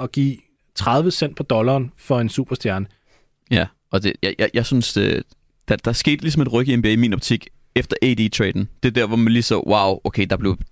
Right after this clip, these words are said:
Speaker 2: der blev betalt.
Speaker 1: Ja, det er Davis røg til L A,
Speaker 2: Da Davis,
Speaker 1: ja.
Speaker 2: Anthony Davis røg til L A fra New Orleans.
Speaker 1: Ja.
Speaker 2: Og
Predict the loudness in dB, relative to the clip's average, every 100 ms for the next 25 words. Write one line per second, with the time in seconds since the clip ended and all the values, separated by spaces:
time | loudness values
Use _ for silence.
0 | _ _ _ -2 0 0 -2 -2 -4 -12
1 | -6 -4 -2 0 -2 -2 -2 -2 -2 -2
2 | -2 -2 0 0 -2 -4 -2 -2 0 0
3 | 0 0 -2 0 0 2 0 0 0 2
4 | 2 0 0 -4 -8 -14 -16 _ _ _
5 | -8